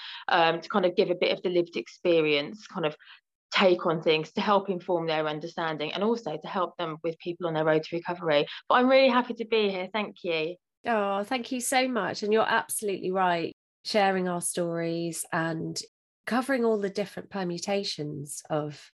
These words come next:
Speaker 2: the perinatal mental illness, there, there are so many different things. And why I wanted to speak to you in particular was because of your experience of postpartum psychosis, because P N D on its own is still stigmatized,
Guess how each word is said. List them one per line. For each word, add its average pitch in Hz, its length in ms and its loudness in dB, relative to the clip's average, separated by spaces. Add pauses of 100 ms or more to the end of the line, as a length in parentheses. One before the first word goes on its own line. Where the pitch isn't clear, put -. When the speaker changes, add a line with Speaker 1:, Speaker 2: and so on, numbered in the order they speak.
Speaker 2:
the 156 120 0
perinatal 151 800 -2
mental 147 720 -4
illness, 151 500 -2
there, 165 180 4
there 170 180 0
are 165 40 -4
so 180 220 -2
many 160 220 -4
different 156 400 -10
things. 147 480 -2
And 151 180 -2 (520)
why 185 520 4
I 175 120 -2
wanted 165 320 -6
to - 60 -6
speak - 240 -6
to 170 120 -4
you 160 60 -2
in 151 100 -4
particular - 500 -8
was 147 200 -4
because 151 560 -6
of 151 360 -6
your 147 400 -2
experience - 480 -6
of - 60 -10
postpartum 151 600 -8
psychosis, 151 680 -8
because 151 420 -4 (500)
P 208 140 4
N 175 200 2
D 156 540 -2 (160)
on 170 120 0
its - 200 2
own 151 380 2
is - 480 -2
still 262 300 0
stigmatized, 151 960 -4